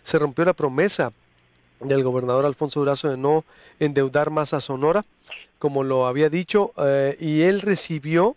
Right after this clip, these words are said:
para recapitular, para quien se va conectando bien, llega, va llegando, veintidós mil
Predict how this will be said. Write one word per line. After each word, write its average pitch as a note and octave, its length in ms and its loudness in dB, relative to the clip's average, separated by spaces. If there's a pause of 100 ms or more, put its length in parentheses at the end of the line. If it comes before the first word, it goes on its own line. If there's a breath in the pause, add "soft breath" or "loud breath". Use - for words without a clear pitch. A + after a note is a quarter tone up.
para D#3 160 2
recapitular, C#3+ 600 -2
para D#3 160 -4
quien C#3 260 -4
se - 140 -2
va D3 100 -2
conectando D#3 440 -4
bien, D3+ 180 -4
llega, D3 320 -4
va C#3+ 80 2
llegando, D3+ 400 0 (460 loud breath)
veintidós D#3 480 0
mil A#3 280 0